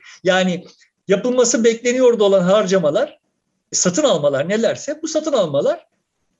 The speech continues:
yılbaşındaki tahminlerden çok daha yüksek fiyatla yapılıyor. Çünkü enflasyon var.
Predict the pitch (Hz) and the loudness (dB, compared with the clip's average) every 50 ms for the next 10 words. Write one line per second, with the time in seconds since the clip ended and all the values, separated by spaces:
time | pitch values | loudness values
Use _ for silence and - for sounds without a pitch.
0 | _ - 277 311 262 240 240 - - - 180 170 165 165 - - - 254 240 226 | _ -4 -2 -2 0 0 -2 -2 -4 -6 -8 -8 -8 -8 -8 -4 -2 0 0 0
1 | 233 220 185 185 175 170 170 180 208 294 311 330 - 330 339 254 240 247 247 240 | 0 -2 -4 -4 -4 -2 -2 -2 -2 -2 -4 -4 -4 -4 -4 -4 -2 0 0 0
2 | 240 - - 302 302 - 262 262 262 247 254 214 160 123 135 160 160 160 - 139 | -2 -4 -8 -10 -8 -6 -4 -2 -2 -2 -2 -4 -4 -4 -2 -4 -6 -6 -8 -12
3 | 160 220 285 311 - _ - - - 359 349 - - 311 294 269 262 - 285 262 | -10 -8 -8 -10 -10 _ -8 -8 -6 -6 -8 -6 -4 -2 -2 -2 -2 -2 -4 -4
4 | 226 - - 196 143 131 151 220 302 320 - _ | -4 -4 -6 -8 -8 -8 -6 -8 -8 -8 -10 _